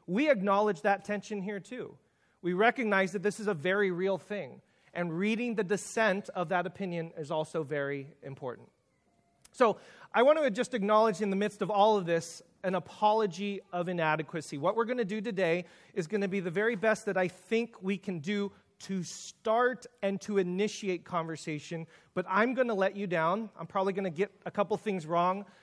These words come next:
I mean, might even say a couple things that might offend or might be a little bit off of what you might expect. Uh, I've done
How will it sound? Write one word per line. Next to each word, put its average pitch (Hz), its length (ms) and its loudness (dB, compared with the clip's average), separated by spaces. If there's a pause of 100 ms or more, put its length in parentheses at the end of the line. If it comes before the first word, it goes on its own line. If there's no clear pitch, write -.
(180)
I 185 100 0
mean, 220 320 0
might 214 240 2
even 220 220 -4
say 208 260 -2
a 196 60 0
couple 202 280 -4
things 190 520 -4
that 180 280 0
might 185 280 4
offend 190 560 0
or 175 200 4 (200)
might 202 320 4 (680)
be 196 400 0
a 185 80 0
little 226 200 4
bit 214 200 2
off 196 340 4
of 170 140 -8
what 202 180 -2
you 202 220 -2
might 196 320 0
expect. - 760 -8 (560)
Uh, 165 140 -4 (100)
I've 196 280 4
done 214 280 2